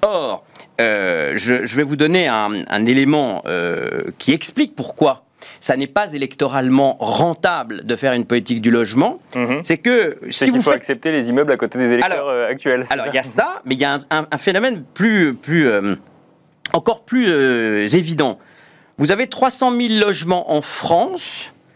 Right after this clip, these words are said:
Speaker 1: et trente millions de résidences principales. Ça veut dire que chaque année, vous allez reconstituer un pour cent du parc.
Speaker 2: Mhm.
Speaker 1: Au bout de cinq ans de mandat, vous aurez touché cinq pour cent de l'habitat en France. Et donc,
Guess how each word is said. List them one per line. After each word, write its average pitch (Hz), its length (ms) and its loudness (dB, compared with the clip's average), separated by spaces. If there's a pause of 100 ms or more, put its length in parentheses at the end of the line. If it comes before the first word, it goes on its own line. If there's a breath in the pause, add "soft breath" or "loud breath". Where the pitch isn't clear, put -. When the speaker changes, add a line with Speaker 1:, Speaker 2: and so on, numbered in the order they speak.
(540 soft breath)
Speaker 1:
et 233 240 2
trente - 380 -2
millions 226 320 2
de 214 80 -2
résidences 185 440 0
principales. 127 800 -4 (300 soft breath)
Ça 185 180 0
veut 240 100 -6
dire 240 200 -2
que 196 100 2
chaque 247 300 -2
année, 226 360 -2 (180)
vous 185 280 0
allez 151 360 2
reconstituer 202 920 0
un 269 200 2
pour - 260 -4
cent 262 240 2
du 220 100 -6
parc. - 500 -4 (240 loud breath)
Speaker 2:
Mhm. - 140 0
Speaker 1:
Au 175 80 4
bout 247 140 0
de - 60 -6
cinq 262 320 -2
ans 247 100 2
de 196 80 -4
mandat, 190 420 0 (280 soft breath)
vous 156 200 2
aurez 202 200 2
touché 220 320 -2
cinq 277 420 -2
pour - 240 -6
cent - 300 -2 (440)
de 131 120 2
l'habitat 131 420 0
en 104 100 -6
France. - 400 -8
Et 175 80 4
donc, 196 340 -2